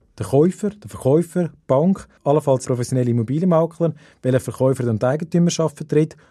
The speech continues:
und aber auch der Notar. Der Notar hat eine sehr wichtige Aufgabe, denn sie tun den öffentlichen Kaufvertrag beurkunden, was auch im Gesetz so vorgeschrieben ist. Außerdem sind Notare zuständig, dass der Käufer im Grundbuch eingetragen wird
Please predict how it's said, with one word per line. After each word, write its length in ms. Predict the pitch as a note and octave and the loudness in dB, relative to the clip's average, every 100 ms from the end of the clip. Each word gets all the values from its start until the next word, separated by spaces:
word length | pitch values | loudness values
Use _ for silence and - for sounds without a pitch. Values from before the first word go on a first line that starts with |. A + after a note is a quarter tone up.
| _ | _
und 240 | - G#3 A3+ | 0 2 4
aber 340 | D#3+ D#3+ C3+ | 2 2 2
auch 180 | C#3+ D3+ - | 0 -2 -4
der 120 | E3+ | 0
Notar. 440 | F#3+ G3 F3+ G#2 G2 _ _ _ _ | 2 4 2 2 -4 _ _ _ _
Der 100 | C3+ | 0
Notar 180 | C3+ D#3 | 2 2
hat 60 | E3 | 2
eine 120 | D3 | 2
sehr 220 | E3 E3+ | 2 2
wichtige 380 | D#3+ D#3+ E3+ C#3 | 2 -2 -4 -2
Aufgabe, 400 | D3+ - G#2+ G#2 - | -2 0 -2 -2 -2
denn 120 | C3 | 0
sie 180 | D3+ C#3+ | 0 0
tun 200 | D#3+ D#3 | 0 2
den 280 | C#3 C3+ - - | 2 0 -4 -4
öffentlichen 440 | D3+ E3 F3+ - | -2 0 -2 -2
Kaufvertrag 640 | - C3 C#3+ - C#3+ C3+ B2+ | -2 -2 -4 -2 -2 -2 -2
beurkunden, 640 | B2+ D#3 - D#3 D3+ D#3+ D3+ _ _ | -4 -4 -2 -2 2 0 -2 _ _
was 160 | C3 B2+ | -2 2
auch 80 | C3 | 2
im 80 | |
Gesetz 400 | A#2 B2 C#3+ - | 2 -2 -4 -4
so 100 | C3+ | -4
vorgeschrieben 580 | A#2 A#2 A#2 C3+ A#2+ F#2 | -2 -2 -4 -4 -2 -4
ist. 220 | E2+ - - - | -8 -16 -6 0
Außerdem 460 | G3+ G#3 G#3 G#3+ | 2 2 4 4
sind 180 | G3+ D#3 | 4 0
Notare 340 | C#3 C#3 C3+ | 2 2 2
zuständig, 640 | B2+ C3 F3 F3+ F3 F3 F3+ | 0 0 0 2 2 0 -2
dass 140 | C3 | -6
der 100 | - | -4
Käufer 280 | A#2+ C3+ D3 | -2 0 0
im 100 | C#3 | -2
Grundbuch 500 | A#2+ C3+ D3 D#3 D3 | -2 -2 0 0 -2
eingetragen 600 | - B2+ C3 C#3 C3 C3 | -6 -8 -2 0 0 -2
wird 300 | G#2+ F2+ - | -8 -10 -14